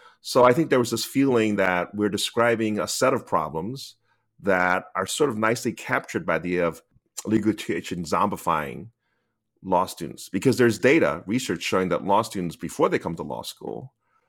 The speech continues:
are not any more depressed, anxious, zombified than the general population.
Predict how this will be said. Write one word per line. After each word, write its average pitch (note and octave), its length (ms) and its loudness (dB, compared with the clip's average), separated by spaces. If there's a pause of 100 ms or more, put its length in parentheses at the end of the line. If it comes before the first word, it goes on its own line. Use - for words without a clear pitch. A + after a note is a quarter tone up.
(400)
are G2+ 80 2
not G#2+ 380 4
any G2 420 0
more F#2+ 880 2 (840)
depressed, F#2 720 -2 (180)
anxious, - 920 -4 (840)
zombified F2 760 0 (180)
than F2 200 0
the E2 60 -6
general F2 240 0
population. E2 640 -8